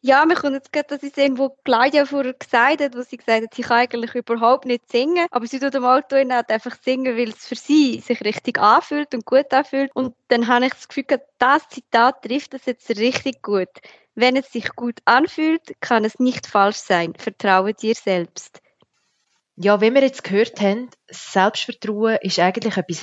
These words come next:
Speaker 2: recht Komplexes und prägt von unseren Erfahrungen und vom Feedback, das wir immer wieder bekommen. Ich glaube, es lohnt sich also, mal genauer herzuschauen und für sich zu hinterfragen, wie man sein Selbstvertrauen definiert und wie du es dementsprechend auch kannst stärken.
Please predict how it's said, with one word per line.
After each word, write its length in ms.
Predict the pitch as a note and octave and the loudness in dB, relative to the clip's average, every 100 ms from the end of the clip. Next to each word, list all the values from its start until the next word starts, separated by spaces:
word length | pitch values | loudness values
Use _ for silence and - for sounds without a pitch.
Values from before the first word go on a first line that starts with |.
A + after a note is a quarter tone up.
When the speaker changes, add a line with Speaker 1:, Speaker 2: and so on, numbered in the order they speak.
| F3 | 0
Speaker 2:
recht 300 | G3+ - - | -2 -4 -6
Komplexes 840 | A3+ G3+ F#3+ G3+ - A3 - - | -6 -2 -2 -2 -4 -8 -8 -10
und 240 | F#3+ F#3 - | -8 -8 -2
prägt 500 | F#3 F3 E3+ - - | 2 2 2 -4 -10
von 100 | G#3+ | -6
unseren 220 | G3 F3+ E3 | -6 -2 0
Erfahrungen 680 | F3+ F3+ F3 F#3+ G#3 G#3 | 0 2 2 2 0 -2
und 180 | - F#3 | -2 -8
vom 180 | - E3 | -6 -8
Feedback, 480 | - G#3+ - G#3+ - | -6 -8 -4 -4 -4
das 140 | F#3+ F#3 | -6 -2
wir 100 | F3+ | -2
immer 240 | F#3+ F#3+ | -2 -2
wieder 200 | F#3 F#3 | -4 -4
bekommen. 420 | F3+ D3+ D#3 D3+ - _ _ _ _ _ - | -4 -6 -6 -8 -12 _ _ _ _ _ -10
Ich 140 | A#3+ | -2
glaube, 240 | C4 C4 B3+ | 0 0 -2
es 100 | A3 | 0
lohnt 300 | A3+ B3+ - | 0 0 -6
sich 200 | B3+ G3+ | -6 0
also, 560 | G3 G3+ G3+ G3+ D#3 _ _ | 0 0 -4 -4 -4 _ _
mal 200 | G3 G3 | -6 -6
genauer 320 | G#3 G#3 A#3 | -2 0 0
herzuschauen 920 | G#3 A3 B3 - A3+ A3+ A3+ A3 G3 - | 0 0 -2 -8 -4 -4 -2 -2 -4 -6
und 220 | G3 F#3+ | -12 -10
für 100 | G3 | -10
sich 300 | A#3 A#3+ - | -6 -8 -6
zu 140 | A3+ | -8
hinterfragen, 840 | G#3 G3+ - F#3+ F#3+ A3 A3 G#3+ G#3+ _ _ _ _ | -6 -6 -4 0 2 0 0 -2 -4 _ _ _ _
wie 140 | - G3+ | -4 -2
man 80 | G3+ | -2
sein 180 | - | -6
Selbstvertrauen 840 | - G3 G3+ - - G#3+ G3 G3+ F#3 | -2 0 0 -2 -8 -8 -2 -2 0
definiert 640 | F3+ F#3 F3 F#3+ C4+ - _ _ _ _ - | -2 -4 -4 0 -2 -2 _ _ _ _ -10
und 120 | G3 | -2
wie 160 | G3+ A3+ | 0 0
du 80 | A3+ | 0
es 100 | - | 2
dementsprechend 680 | F#3+ A3 - F#3+ F#3+ G3 F3 | 2 0 -2 0 0 -2 -2
auch 160 | E3+ | -2
kannst 160 | F#3 - | -2 -2
stärken. 540 | - D#3 D#3+ - C#3+ | 0 0 -2 -8 -12